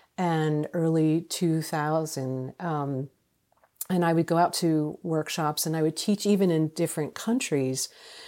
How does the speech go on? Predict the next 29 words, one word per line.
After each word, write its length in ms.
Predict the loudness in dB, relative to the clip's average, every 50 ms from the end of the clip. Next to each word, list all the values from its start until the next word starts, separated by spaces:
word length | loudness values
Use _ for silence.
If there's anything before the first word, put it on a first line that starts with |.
| -20 -8 0
I 140 | 2 4 4
was 180 | 4 4 2
realizing 600 | 2 2 4 4 4 2 2 0 2 4 4 4
that 160 | 4 2 2
the 80 | 0 -2
semantics 800 | 0 0 0 2 2 2 2 2 2 2 2 2 0 0 0 -2
of 140 | -4 -2 -2
emotion 440 | -2 -2 0 -2 -2 -2 -4 -4 -4
words 460 | -4 -4 -2 -2 -2 -4 -4 -6 -8 -10 _
were 140 | -6 -6 -4
getting 380 | -2 -2 0 0 2 2 2 2
in 100 | 2 0
the 80 | 0
way. 580 | 0 -2 -2 -4 -4 -4 -6 -8 -8 -10 -12 -16 _ _ _ -20 -20 -20 -20 -20 _ _ _ _ -2
It 240 | 2 4 4 4 2
was 520 | 2 0 2 2 2 2 2 0 -2 -6 -8 _ _ -10 -10 -10 -10 -12 _ -4
not 280 | -2 0 0 0 0 0
only 300 | 2 2 2 4 2 2
getting 340 | 2 2 4 4 4 4 4
in 100 | 4 2
the 100 | 0 0
way 480 | 0 0 0 2 4 4 4 4 4 2
of 300 | 0 -4 -6 -6 -8 -6
people 680 | -2 -2 -2 0 0 0 0 0 0 -2 -2 -6 -10 -10
learning 920 | -6 -6 -4 -2 0 0 2 2 2 2 2 0 0 0 -2 -4 -6 -8 -10 -6
the 100 | -8 -6
patterns, 800 | -6 -6 -8 -6 -6 -8 -8 -10 -10 -10 -12 -10 -10 -12 -12 -14 -16 -20 -20 -20 -20 -20 -20 -12 -6
but, 640 | -4 0 0 2 2 4 2 2 0 -2 -6 -10 -10 -10 -8
um, 720 | -6 -4 -4 -4 -4 -4 -4 -4 -4 -6 -6 -6 -8